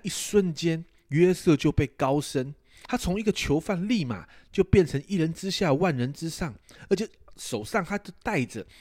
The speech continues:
那个象征法老权柄的戒指，他开始代替法老治理整个埃及地的人。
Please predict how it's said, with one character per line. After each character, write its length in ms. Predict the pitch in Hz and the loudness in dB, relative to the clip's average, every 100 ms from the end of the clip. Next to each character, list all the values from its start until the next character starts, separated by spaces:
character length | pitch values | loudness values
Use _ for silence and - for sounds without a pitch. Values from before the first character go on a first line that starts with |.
| - | -10
那 100 | 220 | -6
个 80 | 165 | -4
象 300 | - 208 151 | -2 -2 -2
征 220 | 185 185 | -4 -4
法 200 | - 139 | -4 -4
老 140 | 143 | -4
权 240 | 98 - 135 | -6 -8 -8
柄 100 | 107 | -10
的 60 | |
戒 240 | - 190 127 | -8 -4 -4
指， 180 | - - _ _ _ _ _ _ _ _ | -6 -20 _ _ _ _ _ _ _ _
他 80 | - | -8
开 140 | 226 269 | -4 -4
始 100 | 147 | -6
代 220 | - 208 | -2 -2
替 200 | 180 185 | -2 -4
法 200 | - 139 | -4 -2
老 140 | 165 | -4
治 300 | 107 - - | -6 -12 -12
理 180 | 180 123 | -8 -8
整 180 | 143 101 | -8 -12
个 80 | 92 | -10
埃 360 | - 120 156 170 | -6 -6 -6 -8
及 260 | - 104 | -12 -14
地 180 | 113 151 | -8 -8
的 100 | 92 | -8
人。 160 | 80 | -10